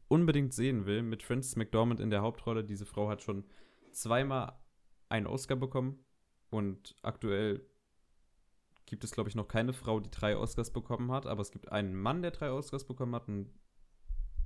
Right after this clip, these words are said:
mehr gibt's da auch bis jetzt noch nicht. Also keine krasseren Rekorde.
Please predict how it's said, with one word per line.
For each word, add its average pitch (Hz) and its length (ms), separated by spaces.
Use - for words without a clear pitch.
mehr 110 320
gibt's 127 280
da 127 100
auch 131 200
bis - 160
jetzt 123 300
noch 110 140
nicht. - 380
Also 101 400
keine 104 280
krasseren 104 400
Rekorde. 107 420